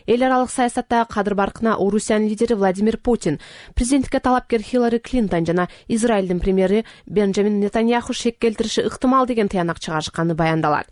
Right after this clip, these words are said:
Обаманын администрациясы эки миң он алтынчы жыл чабуулдардын жылы болот дегени менен Путинди Украинадан чыгаруу, Сирияда тынчтык келишимин камсыздоо жана Ислам мамлекети тобун жок кылуу сыяктуу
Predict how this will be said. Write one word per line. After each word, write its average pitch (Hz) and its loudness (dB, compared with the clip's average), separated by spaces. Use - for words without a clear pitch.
Обаманын 240 2
администрациясы 202 -2
эки 226 0
миң 262 2
он 202 2
алтынчы 196 0
жыл 196 2
чабуулдардын 254 0
жылы 240 2
болот 240 2
дегени 175 -2
менен 160 -2
Путинди 247 0
Украинадан 233 2
чыгаруу, 170 -2
Сирияда 262 2
тынчтык 240 -2
келишимин 226 0
камсыздоо 202 0
жана 175 0
Ислам 226 0
мамлекети 202 0
тобун 208 2
жок 190 0
кылуу 190 0
сыяктуу 220 0